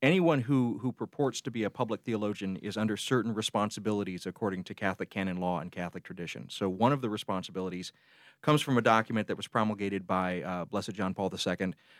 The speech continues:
called Ex Corde Ecclesiae, or From the Heart of the Church. And it basically says that those who are teaching in the church and are, are teaching theological subjects particularly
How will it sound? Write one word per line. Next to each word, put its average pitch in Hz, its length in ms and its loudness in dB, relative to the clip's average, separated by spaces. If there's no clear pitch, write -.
called 110 280 6
Ex - 160 0
Corde 110 240 4
Ecclesiae, 95 800 0
or 90 240 -2
From 95 180 -4
the 87 60 -2
Heart 92 240 -2
of 90 40 -6
the 85 60 -4
Church. 90 420 -6
And 87 80 -4
it 90 80 -4
basically 113 400 2
says 101 300 -2
that 87 160 -4
those 110 280 4
who 107 100 0
are 90 100 0
teaching 147 400 2
in 104 80 2
the 95 80 -4
church - 460 -4
and 104 160 0
are, 98 240 2
are 98 120 -2
teaching 117 380 0
theological 110 420 4
subjects 101 340 -6
particularly 98 760 -2